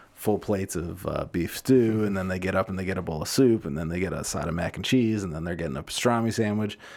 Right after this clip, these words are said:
and then all of a sudden they get to the end and they're like, "Oh, wait, my food's seventy-five dollars?" <laughs> So, so, um,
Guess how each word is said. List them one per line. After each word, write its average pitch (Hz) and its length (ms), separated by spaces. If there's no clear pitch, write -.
and 101 120
then 101 80
all 104 80
of 101 40
a - 40
sudden 104 120
they 101 80
get 95 140
to 104 60
the 98 80
end 104 140
and 92 80
they're 87 100
like, 90 160
"Oh, 87 40
wait, 95 200
my 87 120
food's 98 280
seventy-five - 640
dollars?" 123 360
<laughs> - 420
So, 113 340
so, 110 400
um, 101 460